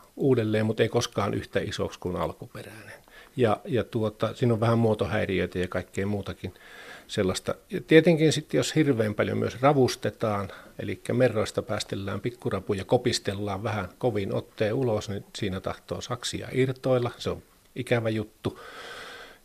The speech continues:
Ja, ja sitten jos ollaan ravustamassa silloin, kun on paljon pehmeäkuorisia rapuja, niin tietysti silloin sakset tippuu ja saksia tippuu ja muitakin vaurioita tulee, jos on pehmeäkuorista paljon merrassa.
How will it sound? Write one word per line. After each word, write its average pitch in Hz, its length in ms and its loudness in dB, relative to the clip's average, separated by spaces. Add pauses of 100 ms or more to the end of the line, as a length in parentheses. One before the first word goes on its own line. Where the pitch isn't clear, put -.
Ja, 113 300 2 (240)
ja 123 180 2
sitten 123 400 0
jos 123 180 2
ollaan 113 460 0 (300)
ravustamassa 123 720 0
silloin, 120 260 -2
kun 123 100 4
on 120 80 4
paljon 113 240 0
pehmeäkuorisia 110 880 -2
rapuja, 104 380 -6
niin 107 240 -8
tietysti 107 320 -4
silloin - 480 -4
sakset - 720 -4 (760)
tippuu 123 480 4
ja 113 140 2
saksia 110 440 0
tippuu 110 360 -2
ja 104 100 2
muitakin 107 400 2
vaurioita 92 480 -6
tulee, 95 360 -6
jos - 140 -8
on 95 80 -8
pehmeäkuorista 104 760 -8
paljon 95 260 -8
merrassa. - 480 -12